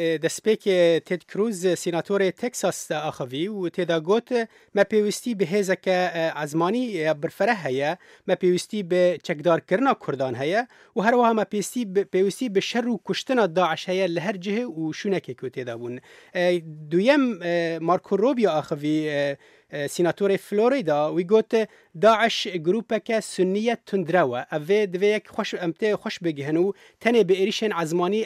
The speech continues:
ئەو تێک ناچن. بەل-، دەبە کو بە عێریشێن عەزمانی ئەو هەنێکی بشون و ڤەگەرن، بەلێ مە پێویستی بە هێزەکە لەسەر عەردەی هەیە. مارکۆ ڕوبیۆ دەبێژە. لێ کریس کرێستی، ئێ، حاکمێ، ئێ، ویلایەتە نیوجرسی ئەو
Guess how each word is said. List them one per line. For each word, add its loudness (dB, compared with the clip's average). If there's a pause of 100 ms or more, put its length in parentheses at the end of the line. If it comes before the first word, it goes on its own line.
ئەو 4 (280)
تێک 0 (100)
ناچن. 0 (280)
بەل-، 6 (360)
دەبە 2
کو -4 (220)
بە -4
عێریشێن -2
عەزمانی 2
ئەو 0
هەنێکی -2
بشون -4
و 0
ڤەگەرن، 2 (320)
بەلێ 6 (340)
مە 2
پێویستی 2
بە 0
هێزەکە 0 (260)
لەسەر 2 (160)
عەردەی 2
هەیە. 0
مارکۆ 0
ڕوبیۆ -2
دەبێژە. 0 (340)
لێ 6 (160)
کریس 0
کرێستی، 2 (140)
ئێ، 2 (320)
حاکمێ، 2 (120)
ئێ، -2 (280)
ویلایەتە 4 (200)
نیوجرسی 4 (300)
ئەو 4